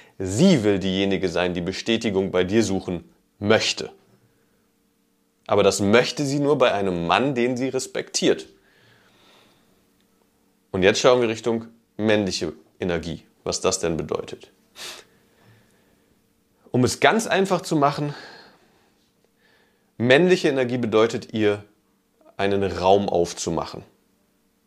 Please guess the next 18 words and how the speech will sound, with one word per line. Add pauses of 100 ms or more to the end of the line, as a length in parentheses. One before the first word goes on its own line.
(320)
für
sie
den
Raum
zu
halten. (1300)
Einen
Raum
aufzumachen, (480)
in
dem
sie (540)
sich
ausdrücken
kann, (120)
in
dem
sie